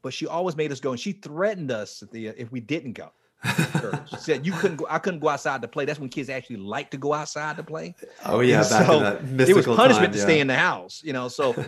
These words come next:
Speaker 2: <laughs>
Speaker 1: that's the only way I could go to church, um, go outside if I went to church. So I did know about God. I just didn't want to have anything to do with him anymore since my life was just so bad. So I hear this voice says, "Don't do it." And I'm like, "Well, why not?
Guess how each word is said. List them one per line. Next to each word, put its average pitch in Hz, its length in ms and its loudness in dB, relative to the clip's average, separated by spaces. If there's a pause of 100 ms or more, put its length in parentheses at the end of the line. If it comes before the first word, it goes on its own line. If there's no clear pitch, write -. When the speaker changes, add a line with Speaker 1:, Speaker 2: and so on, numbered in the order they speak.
Speaker 2:
<laughs> - 160 -16
Speaker 1:
that's 185 200 2
the 202 60 2
only 190 160 4
way 175 140 4
I 175 60 2
could 151 120 -4
go 160 140 4
to 147 60 -2
church, 220 480 0
um, 131 240 0
go 160 180 4
outside 170 460 0
if 135 120 -2
I 131 60 2
went 123 220 -4
to 120 60 -20
church. - 480 -10 (280)
So 151 340 4 (160)
I 220 120 4
did 202 320 4
know 214 160 4
about 131 220 2
God. 131 140 -2
I 139 60 0
just 180 140 -6
didn't 196 100 2
want 180 80 0
to 165 40 2
have 151 100 0
anything 139 260 -4
to 107 60 -6
do 135 160 0
with 220 120 0
him 113 60 -2
anymore 104 380 -4
since 120 300 -6
my 120 120 -6
life 139 320 -2
was 110 100 -8
just 113 240 -12 (100)
so 110 160 -8
bad. 123 420 -8 (280)
So 139 400 0
I 147 140 -2
hear 226 160 2
this 180 140 -4
voice 170 280 -2
says, 127 140 -10
"Don't 123 280 -6
do 233 240 -4
it." - 160 -6 (420)
And 151 280 -2
I'm 175 140 -4
like, 165 180 -4
"Well, 151 140 -6
why 202 180 2
not? 240 640 -6